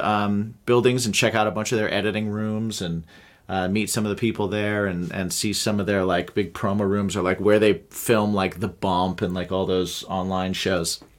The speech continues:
So we got to see a lot of that, and then, uh, I started looking up, like, what's Connecticut famous for, for food, and, uh, I found that they had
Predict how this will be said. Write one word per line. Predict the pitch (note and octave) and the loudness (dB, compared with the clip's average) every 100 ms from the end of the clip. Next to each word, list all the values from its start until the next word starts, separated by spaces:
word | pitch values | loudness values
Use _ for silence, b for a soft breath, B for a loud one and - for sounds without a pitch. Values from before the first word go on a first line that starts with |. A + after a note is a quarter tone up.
| - - _ _ _ - - | -20 -20 _ _ _ -10 -6
So | - A2 | -4 -2
we | |
got | G#2+ A2 | 0 -2
to | A2+ | -2
see | - A2+ A#2 - B B B B B - | -2 -2 -2 -4 B B B B B 0
a | A#2 | 4
lot | B2 | 6
of | A#2+ | 4
that, | A#2 A#2 D3+ F3+ - | 0 2 2 0 -4
and | A2+ A2+ | -4 -2
then, | A#2 A2+ A#2+ | 0 0 2
uh, | A#2 A#2 A#2 | 2 2 2
I | G#2+ | 0
started | - C3 A#2+ | 0 2 2
looking | A#2 A#2+ A#2 | 0 0 0
up, | A2+ - - | 0 -2 -4
like, | G#2 G2+ - B B B | -2 -2 -10 B B B
what's | - G#2 A2 | -2 0 0
Connecticut | - A2+ A2 G#2 A2+ | -2 -2 0 0 0
famous | - G#2+ A2+ A#2 | 0 0 0 -2
for, | - A#2 A#2 | 2 4 4
for | A2+ | -2
food, | - - A#2+ B2+ C#3+ E3 b b b b - | -6 0 4 6 4 0 b b b b -6
and, | G2 F#2 F#2 F#2 | 0 2 2 2
uh, | F#2+ F2+ | 2 2
I | E2 | 0
found | - G#2 G2 | -2 -2 0
that | G2 | 0
they | G2+ | 0
had | G2+ G2+ G2 F#2 | 0 0 0 0